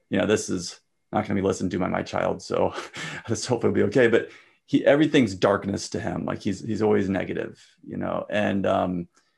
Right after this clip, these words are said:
I, I fail every single day of my life trying to help this kid who, for whatever reason, suffers more than others. And where I, I know I've failed is I won't blame him for it, but I'll say, like, "Well,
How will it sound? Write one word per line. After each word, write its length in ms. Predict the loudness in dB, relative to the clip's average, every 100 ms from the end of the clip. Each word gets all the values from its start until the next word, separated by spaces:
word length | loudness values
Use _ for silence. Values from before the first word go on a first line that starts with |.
| _ _ _ _
I, 460 | 2 4 4 2 4
I 60 | 2
fail 640 | -2 2 6 6 6 4
every 580 | 0 0 0 -2 -2 -6
single 440 | -10 -6 -4 -4 -6
day 440 | -4 -2 0 -2
of 120 | -4
my 160 | -4 -4
life 440 | -2 0 -2 -4
trying 200 | -4 -2
to 60 | -2
help 200 | -4 -4
this 160 | -6 -8
kid 260 | -4 -4
who, 120 | -4 -6
for 120 | -2
whatever 240 | 0 2
reason, 300 | 0 -2 -2
suffers 500 | -4 -2 0 0 -4
more 200 | -2 -4
than 160 | -4 -2
others. 560 | 0 0 -2 -6 -12 -20 -20 _ _ _ 0
And 240 | 2 2 4
where 180 | 6
I, 280 | 6 4 4
I 20 |
know 180 | 4 4
I've 200 | 2 0
failed 960 | -8 -20 -20 -8 2 4 6 6 4 2
is 400 | 0 0 -2 -8 -18 -4
I 80 | 0
won't 240 | 0 -2 -4
blame 340 | -6 -4 -4
him 200 | -4 -4
for 240 | -2 0
it, 160 | 0 -4 -4
but 100 | 0
I'll 160 | 0 0
say, 200 | -2 -2
like, 180 | -2
"Well, 380 | -2 -2 -2 -8